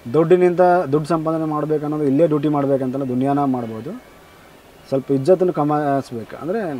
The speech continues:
ಬೆಲೆ ಇದ್ದಲ್ಲಿ ಸ್ವಲ್ಪ ಮಾಡೋದ್ರಿಂದ ಬೆಸ್ಟ್. ದುಡ್ಡು ಏನು ಬಿಡಿ ಎಲ್ಲರೂ ಗಳಿಸ್ತಾರೆ. ಆ್ಯಕ್ಚುಲಿ ನೀವು ಅನ್ಕೊಂತೀರಿ ದುಡ್ಡೇ ದುಡಿಯೋಕೆ ಬಂದೀವಪ್ಪ ಅಂತ, ಹಂಗಿರಂಗಿಲ್ಲ. ಒಂದು ಬೆಲೆ ಇರ್ಬೇಕು, ಬೆ-, ಡ್ರೈವರ್ಗಳ ಬೆಲೆ ಕೊಡಬೇ ಅಂತ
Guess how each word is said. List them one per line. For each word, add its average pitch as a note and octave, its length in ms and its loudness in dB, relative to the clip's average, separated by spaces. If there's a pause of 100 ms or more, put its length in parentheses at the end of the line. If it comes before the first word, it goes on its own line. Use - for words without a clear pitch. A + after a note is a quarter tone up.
(460)
ಬೆಲೆ F3+ 220 6
ಇದ್ದಲ್ಲಿ F3+ 260 2
ಸ್ವಲ್ಪ D3+ 200 -4 (680)
ಮಾಡೋದ್ರಿಂದ C3+ 680 -2 (240)
ಬೆಸ್ಟ್. - 320 -6 (680)
ದುಡ್ಡು C#3 280 2
ಏನು C3+ 120 0
ಬಿಡಿ A#2+ 100 -4 (100)
ಎಲ್ಲರೂ C3+ 240 2
ಗಳಿಸ್ತಾರೆ. A2+ 380 -8 (1300)
ಆ್ಯಕ್ಚುಲಿ D#3 320 0 (580)
ನೀವು C#3+ 140 4
ಅನ್ಕೊಂತೀರಿ C#3 380 0
ದುಡ್ಡೇ C3 240 4 (180)
ದುಡಿಯೋಕೆ D3+ 300 4
ಬಂದೀವಪ್ಪ C#3 400 2
ಅಂತ, A2 120 -8 (340)
ಹಂಗಿರಂಗಿಲ್ಲ. D#3+ 460 -2 (920)
ಒಂದು F3+ 200 -2 (100)
ಬೆಲೆ E3 180 8 (100)
ಇರ್ಬೇಕು, F3+ 320 4 (100)
ಬೆ-, B2+ 100 -8 (100)
ಡ್ರೈವರ್ಗಳ E3+ 380 4 (100)
ಬೆಲೆ D3 140 6 (100)
ಕೊಡಬೇ C#3 260 2 (220)
ಅಂತ D3 140 -4